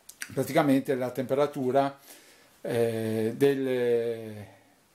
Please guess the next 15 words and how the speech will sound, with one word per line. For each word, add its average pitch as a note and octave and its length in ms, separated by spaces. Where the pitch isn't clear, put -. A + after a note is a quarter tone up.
del, C3 240
del C#3+ 280
sottotetto D3 960
arriva, D3+ 680
eh, A#2 1040
addirittura C#3 840
a - 140
trentadue, C3 800
trentacinque, B2+ 920
io B2+ 200
quando B2+ 240
ero, B2+ 640
abitavo B2 400
in B2+ 40
Mansarda B2+ 600